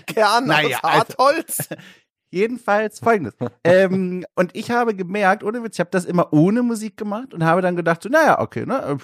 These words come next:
Speaker 2: es ist Arbeit, aber es stellt. Und dann habe ich die Kopfhörer dazu aufgesetzt und um Gottes Willen. Ich höre jetzt eine feste Playlist quasi beim Sport machen und es hilft ja wirklich, um nochmal eine, ich spreche jetzt mal als Sportler, nochmal eine Wiederholung reinzukriegen.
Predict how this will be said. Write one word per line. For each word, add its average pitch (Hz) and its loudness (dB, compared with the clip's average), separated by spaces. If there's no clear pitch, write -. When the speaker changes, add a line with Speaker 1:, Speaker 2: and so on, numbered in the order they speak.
Speaker 2:
es - -12
ist - -10
Arbeit, 131 2
aber 143 2
es - -10
stellt. 107 -4
Und 139 0
dann 247 0
habe 233 -2
ich 190 -2
die 175 -8
Kopfhörer - -2
dazu 127 -2
aufgesetzt 131 -2
und 135 -2
um 120 -2
Gottes - -6
Willen. 90 -12
Ich - -6
höre 180 4
jetzt 196 -4
eine 139 2
feste - -4
Playlist 202 0
quasi 208 -2
beim 185 -2
Sport - 0
machen 196 0
und 147 -4
es - -6
hilft 247 -4
ja 147 0
wirklich, 208 -2
um 156 -2
nochmal 202 2
eine, 190 0
ich - -20
spreche 147 -4
jetzt - -8
mal 156 0
als - -6
Sportler, 165 0
nochmal 139 0
eine 127 -2
Wiederholung 123 0
reinzukriegen. 160 -6